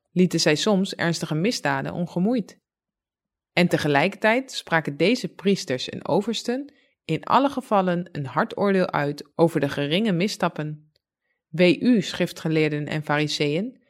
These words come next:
gij huichelaars, want gij geeft tiende van de munt, de dillen en de komijn.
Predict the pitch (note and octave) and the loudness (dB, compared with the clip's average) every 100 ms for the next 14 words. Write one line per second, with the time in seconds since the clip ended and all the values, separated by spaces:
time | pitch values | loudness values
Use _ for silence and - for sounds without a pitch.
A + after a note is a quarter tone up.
0 | _ _ D3+ C3+ E3+ B3 F#3+ D#3+ C#3 - | _ _ 0 6 6 6 2 2 0 -4
1 | - _ _ _ _ D3+ D#3 F3 D#3+ D#3 | -12 _ _ _ _ -6 0 0 0 -4
2 | - A#3+ C4 G3 D3+ D3+ F3+ A3+ F3+ - | -2 0 0 0 0 0 0 0 -2 -8
3 | _ C#3+ C#3+ F3+ A#3+ D#3 C3+ - E3 D#3 | _ -6 2 4 4 0 -4 -6 -4 -2
4 | D#3+ E3+ G#3+ G3 D3+ - | 0 0 0 0 -4 -10